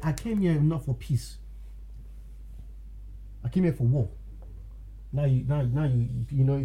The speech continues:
people say, "What did Jesus Christ mean?" Yes, he did. He said, "Brother, brothers will hate their brothers." Jesus Christ said to, in the, he said, "Do you love your brother?" He said, "Then you're not a follower of me."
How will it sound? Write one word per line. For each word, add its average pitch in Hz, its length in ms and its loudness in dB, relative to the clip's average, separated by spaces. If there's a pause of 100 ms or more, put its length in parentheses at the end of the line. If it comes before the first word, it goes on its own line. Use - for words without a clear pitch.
people 156 220 4
say, 139 140 2
"What 120 260 2
did 147 340 -2
Jesus 180 240 0
Christ 143 260 0
mean?" 190 200 -4
Yes, 247 240 -8
he 247 100 -4
did. 330 280 -2 (1000)
He 214 80 -4
said, 269 240 2 (540)
"Brother, 226 460 2 (180)
brothers 226 460 -2
will 165 80 4
hate 156 200 4
their 127 140 2
brothers." 120 500 0 (600)
Jesus 254 200 -2
Christ 226 200 -2
said 202 220 -4
to, 190 140 -2
in 170 120 2
the, 165 260 -2
he 160 80 -2
said, 170 200 0
"Do 151 60 4
you 190 80 0
love 185 140 0
your 160 80 0
brother?" 185 300 -4 (500)
He 131 60 0
said, 151 120 0
"Then 143 140 2
you're 131 80 4
not 151 120 4
a 123 40 0
follower 127 240 2
of 101 100 2
me." 104 140 2